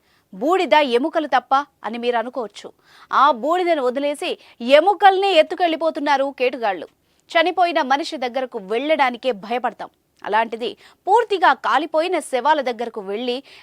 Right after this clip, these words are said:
ఎముకలను, పుర్రెలను చేత్తో తీసి చక్కగా సంచిలో వేసుకుని వెళ్ళిపోతున్నారు. పెద్దపల్లి జిల్లా సుల్తానాబాద్ శ్మశానంలో జరుగుతున్న ఈ తతంగం విస్మయం కలిగిస్తోంది. మృతదేహాలను దహనం చేసిన తర్వాత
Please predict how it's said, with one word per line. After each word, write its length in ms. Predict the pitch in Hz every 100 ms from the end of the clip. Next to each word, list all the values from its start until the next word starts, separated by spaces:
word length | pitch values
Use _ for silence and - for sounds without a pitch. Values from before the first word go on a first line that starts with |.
| -
ఎముకలను, 760 | 262 311 392 359 330 285 277 233
పుర్రెలను 480 | 277 311 311 269 269 - -
చేత్తో 320 | 294 302 269
తీసి 520 | 240 233 269 - 262 _
చక్కగా 680 | - - 370 370 415 339 320
సంచిలో 560 | - 269 294 339 294
వేసుకుని 440 | 247 226 269 - 226
వెళ్ళిపోతున్నారు. 680 | 185 220 226 190 180 160 - _ _ _ _ -
పెద్దపల్లి 440 | 302 440 427 370
జిల్లా 300 | 311 330 320
సుల్తానాబాద్ 640 | 302 311 320 330 311 277 254
శ్మశానంలో 580 | 254 240 285 269 262
జరుగుతున్న 420 | 226 226 233 247 226
ఈ 220 | 208 277
తతంగం 480 | 311 254 277 285 - _ - 214
విస్మయం 440 | 311 359 349 285
కలిగిస్తోంది. 680 | 233 220 214 - 196 185 - _ _
మృతదేహాలను 800 | 254 320 427 392 359 339 302 294
దహనం 400 | 240 240 320 339 302
చేసిన 240 | 269 240
తర్వాత 540 | 233 226 240 233 226